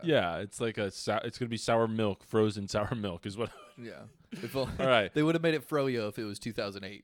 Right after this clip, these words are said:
Speaker 1: Should we start reviewing, um,
Speaker 2: <laughs>
Speaker 1: okay, I hate you. That went over my
Speaker 2: <laughs>
Speaker 1: head <laughs>
Speaker 2: Is
Speaker 1: for a
Speaker 2: Froyo a
Speaker 1: second.
Speaker 2: thing
Speaker 1: Yeah.
Speaker 2: at all anymore?
Speaker 1: Oh, I'm sure it is, but nobody,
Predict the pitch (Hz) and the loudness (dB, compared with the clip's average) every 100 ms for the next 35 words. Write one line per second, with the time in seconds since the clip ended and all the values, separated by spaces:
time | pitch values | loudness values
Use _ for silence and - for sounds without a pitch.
0 | - - 104 123 - 123 123 123 104 101 | -14 -6 -2 0 2 2 2 0 -4 0
1 | 104 104 104 101 95 - - - - - | 0 0 -4 -6 -10 -12 -18 -20 -20 -12
2 | - 101 92 87 82 78 - - - _ | -2 0 0 -2 -8 -14 -16 -18 -18 _
3 | - - 90 82 - 90 92 82 85 76 | -12 -6 -6 -6 -10 -8 -6 -8 -8 -10
4 | 90 95 104 127 131 302 185 123 113 113 | -8 -6 -2 2 2 4 6 6 6 4
5 | - 147 - - _ - 247 226 - 180 | 4 -4 -6 -20 _ -14 -12 -8 -2 -2
6 | - 214 160 196 262 285 294 254 175 175 | 0 -4 -4 0 2 4 4 4 4 4
7 | 180 143 117 104 131 139 139 147 143 143 | 4 4 2 4 2 4 2 0 -2 -2
8 | 147 - 147 131 135 - 160 123 113 110 | 0 8 12 12 10 6 4 6 6 4
9 | 90 90 98 107 104 101 | 2 -2 -6 -2 -2 -2